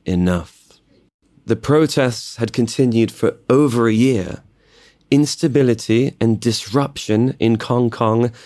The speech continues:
had continued for too long. Beijing's patience had finished. They needed a stable and secure Hong Kong. They decided the only way to stop the protesters and restore peace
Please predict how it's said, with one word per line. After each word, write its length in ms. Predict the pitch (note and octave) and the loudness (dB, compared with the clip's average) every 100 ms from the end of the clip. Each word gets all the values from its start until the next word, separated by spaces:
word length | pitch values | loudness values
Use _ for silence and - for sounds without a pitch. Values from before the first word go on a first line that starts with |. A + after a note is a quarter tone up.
| - - | -20 -6
had 160 | A2 - | -6 0
continued 680 | C3 - C#3 C3 B2+ B2+ A#2+ A2+ _ _ _ _ _ | -2 2 2 4 4 2 -2 -6 _ _ _ _ _
for 180 | _ - | _ -10
too 300 | A#2 - C3 | -8 -2 0
long. 460 | A#2+ A#2+ A#2 G2 - - _ _ - - - | 2 2 0 -2 -6 -10 _ _ -20 -16 -2
Beijing's 480 | C#3+ D3 C3+ D3 - | 2 2 4 0 0
patience 880 | - - C#3 B2+ - A2 - - _ | -8 -2 0 0 -2 -2 -4 -16 _
had 120 | - | -20
finished. 680 | - - G#2+ A2+ F#2+ - - _ - - | -16 -6 -2 -2 -4 -12 -20 _ -20 -12
They 140 | - B2+ | -2 2
needed 240 | C#3+ C#3 | 4 2
a 60 | C3 - | 0 -4
stable 680 | - C#3 C3+ C#3 C3+ C3+ C#3 - | -6 0 2 4 4 2 2 2
and 160 | A#2+ | 0
secure 880 | A2+ - A#2 - C#3+ B2+ A2 - F#2+ - _ - | -2 -6 -10 -2 0 2 0 -2 -6 -14 _ -4
Hong 220 | G2+ G2+ | -2 -2
Kong. 440 | - G#2 F#2+ F#2 - _ _ _ _ _ _ _ _ - - | -4 -4 -4 -8 -14 _ _ _ _ _ _ _ _ -20 -8
They 120 | - | 0
decided 400 | C3 A#2+ D#3+ D3+ | 0 2 2 2
the 160 | B2+ C#3 C#3+ | 4 4 4
only 160 | D3 | 4
way 300 | A2+ G2+ G#2+ | 4 4 2
to 140 | A#2+ A#2 - | 0 -6 -4
stop 280 | A#2 A2 - | -2 -2 -2
the 160 | A2 - | -6 0
protesters 840 | A#2 A2 - F#2 F#2 - A2+ A#2+ - - - | 2 2 0 -4 -4 -4 -4 -4 -10 -20 -12
and 160 | - G#2 | -2 0
restore 480 | G#2 - - A2 G#2 | 0 -2 0 2 2
peace 720 | - - F3 A2 - - - | -2 -2 0 0 -4 -20 -20